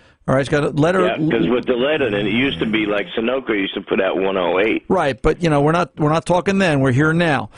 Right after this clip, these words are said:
Speaker 2: Yeah,
Speaker 1: Right,
Speaker 2: okay.
Speaker 1: right, right now, octane rating on fuels are, um, usually in the eighty-seven, eighty-nine, and ninety-three range. So
Speaker 2: Yeah.
Speaker 1: let's say they get rid of all those, and all of a sudden it becomes ninety-five octane.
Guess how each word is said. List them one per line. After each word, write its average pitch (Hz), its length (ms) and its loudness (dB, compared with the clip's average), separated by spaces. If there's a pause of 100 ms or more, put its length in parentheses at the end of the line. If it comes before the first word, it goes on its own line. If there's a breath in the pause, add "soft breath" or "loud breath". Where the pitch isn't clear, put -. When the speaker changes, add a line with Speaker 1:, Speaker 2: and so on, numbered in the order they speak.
(200 loud breath)
Speaker 2:
Yeah, 135 100 2
Speaker 1:
Right, 151 140 2
Speaker 2:
okay. 131 160 0
Speaker 1:
right, - 260 0
right 175 300 2
now, 190 460 2 (180)
octane 160 440 0
rating 165 320 2
on 147 140 0
fuels 156 420 2
are, 143 540 2 (340 loud breath)
um, 143 220 0
usually 160 640 4
in 147 120 2
the 143 180 4
eighty-seven, 160 560 2
eighty-nine, 151 480 2
and 139 140 2
ninety-three 143 580 2
range. 117 460 -2 (420 loud breath)
So 156 460 4
Speaker 2:
Yeah. 147 320 0
Speaker 1:
let's 160 200 0
say 190 160 2
they 175 120 2
get 160 120 2
rid 165 140 2
of 139 140 0
all 190 180 4
those, 165 340 4
and 147 80 0
all 156 120 4
of 160 60 0
a 151 40 0
sudden 160 300 0
it 127 80 -4
becomes 143 420 0
ninety-five 151 680 0
octane. 143 560 -2